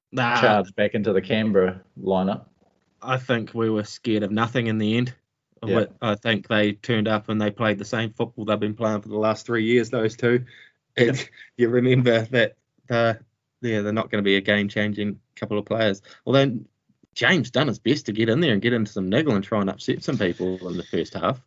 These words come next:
Speaker 2: Yeah, he was, he was fired up, just, but he didn't really seem to feature. You know, I was probably more worried about him as a ball-running forward.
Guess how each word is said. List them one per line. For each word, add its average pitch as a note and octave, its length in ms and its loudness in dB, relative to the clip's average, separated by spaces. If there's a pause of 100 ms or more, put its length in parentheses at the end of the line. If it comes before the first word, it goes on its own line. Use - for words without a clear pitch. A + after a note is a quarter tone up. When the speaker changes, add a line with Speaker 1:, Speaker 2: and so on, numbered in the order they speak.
(1080)
Speaker 2:
Yeah, B2+ 360 6
he G#2 80 2
was, G2+ 160 -4
he C3+ 80 -4
was B2 140 -6
fired A#2+ 300 6
up, A2+ 280 6
just, - 280 -6 (600)
but G#2+ 100 4
he G#2 60 -4
didn't G#2 240 2
really G2+ 420 2
seem G#2 240 -2
to F2+ 80 -2
feature. G#2 640 6
You G2+ 120 -2
know, F2+ 220 -2
I G2 40 -6
was - 240 -6 (160)
probably F#2 220 -2
more F#2 220 2
worried F#2+ 260 6
about F#2+ 240 4
him F#2 100 0
as F2 160 -4
a E2+ 280 4 (580)
ball-running G2+ 520 4
forward. B2 360 0